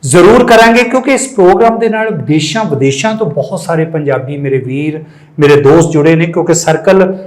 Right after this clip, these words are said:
ਕਾਫੀ ਸਾਲਾਂ ਤੋਂ ਮਤਲਬ ਕਲਾਕਾਰਾਂ ਦੇ ਨਾਲ ਹੀ ਰਹਿਣ ਦਾ ਮੌਕਾ ਮਿਲਿਆ। ਸੋ ਹਰ ਵੀਡੀਓ ਨੂੰ ਬੜਾ ਪਿਆਰ ਤੇ ਬੜਾ ਸਤਿਕਾਰ ਦਿੰਦੇ ਹੋ। ਹਮੇਸ਼ਾ ਮੈਂ ਚਾਹਾਂਗਾ ਤੁਹਾਡਾ ਪਿਆਰ ਤੇ ਤੁਹਾਡਾ ਸਤਿਕਾਰ। ਸ਼ਹਿਰੀ ਜੀ,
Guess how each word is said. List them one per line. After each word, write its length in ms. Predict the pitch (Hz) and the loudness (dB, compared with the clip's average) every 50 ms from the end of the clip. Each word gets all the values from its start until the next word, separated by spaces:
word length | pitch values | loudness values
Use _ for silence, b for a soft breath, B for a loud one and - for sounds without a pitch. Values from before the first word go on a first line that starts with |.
| B B | B B
ਕਾਫੀ 280 | - 196 185 - 226 214 | 0 0 2 2 0 0
ਸਾਲਾਂ 380 | - - 175 175 180 180 185 185 | 0 2 2 2 4 4 2 2
ਤੋਂ 320 | 185 202 196 196 196 196 | 2 2 2 2 2 0
ਮਤਲਬ 720 | 190 190 160 165 165 175 170 170 165 170 165 165 165 - - | -2 -2 -2 -2 0 2 2 4 4 4 2 2 0 -4 -8
ਕਲਾਕਾਰਾਂ 540 | - - 160 165 170 - - 170 160 160 151 | -4 0 2 2 2 4 2 2 2 4 2
ਦੇ 140 | 156 160 | 2 2
ਨਾਲ 200 | 151 151 143 143 | 2 2 2 2
ਹੀ 100 | 143 143 | 2 0
ਰਹਿਣ 200 | 139 143 143 147 | 0 -2 -2 -2
ਦਾ 100 | 143 147 | -2 -4
ਮੌਕਾ 340 | 143 135 135 127 - - 151 | -2 -2 -2 -4 -2 -4 -4
ਮਿਲਿਆ। 260 | 147 143 139 135 208 | -4 -4 -8 -8 -8
ਸੋ 260 | 214 - 233 202 151 147 | -6 -2 0 0 2 4
ਹਰ 320 | 156 - 202 202 - B B B B B B B 156 | 2 2 2 2 -2 B B B B B B B -2
ਵੀਡੀਓ 320 | 151 190 226 240 262 254 | 2 2 4 4 4 2
ਨੂੰ 140 | 233 226 190 | 2 2 2
ਬੜਾ 180 | 185 175 175 170 | 4 4 4 4
ਪਿਆਰ 360 | 170 - 175 160 160 170 - | 4 4 4 4 6 4 4
ਤੇ 120 | - 170 165 | 4 2 0
ਬੜਾ 220 | - 139 139 135 | 0 2 0 0
ਸਤਿਕਾਰ 500 | 135 - - - - - 143 143 170 180 | -2 -4 -8 -12 -6 0 2 2 4 2
ਦਿੰਦੇ 260 | 170 185 185 175 190 | 2 -2 -2 0 0
ਹੋ। 220 | 190 196 180 160 156 | 0 0 0 0 0
ਹਮੇਸ਼ਾ 360 | 147 151 160 160 165 226 220 | 0 2 2 2 2 0 0
ਮੈਂ 120 | 214 208 | 2 2
ਚਾਹਾਂਗਾ 440 | 202 208 190 160 170 180 165 190 190 | 2 2 2 4 4 2 2 2 0
ਤੁਹਾਡਾ 300 | 185 180 165 151 143 139 | 2 2 0 2 2 0
ਪਿਆਰ 520 | - - 143 143 147 165 185 196 208 - B B B B _ | 0 0 2 4 4 6 6 4 2 0 B B B B _
ਤੇ 80 | - 160 | -2 -2
ਤੁਹਾਡਾ 440 | - 151 143 139 110 107 107 - - | 0 0 -2 -2 -2 -4 -8 -10 -10
ਸਤਿਕਾਰ। 480 | - - 156 151 - - 123 113 104 - | -8 -4 -4 -4 -4 -4 -6 -6 -6 -6
ਸ਼ਹਿਰੀ 280 | - 143 151 156 180 180 | -2 0 2 2 2 2
ਜੀ, 280 | 190 202 196 196 B | 0 -2 -2 -4 B